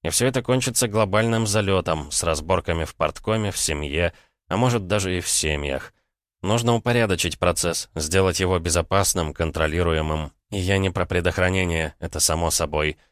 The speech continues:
Нужна легенда прикрытия. Занятия английским подходят.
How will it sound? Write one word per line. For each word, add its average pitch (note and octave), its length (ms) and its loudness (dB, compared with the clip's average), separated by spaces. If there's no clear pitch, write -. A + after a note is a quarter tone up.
Нужна G#2 340 2
легенда A#2+ 460 2
прикрытия. F#2 760 0
Занятия A2+ 640 0
английским G#2+ 760 -2
подходят. D2+ 720 -2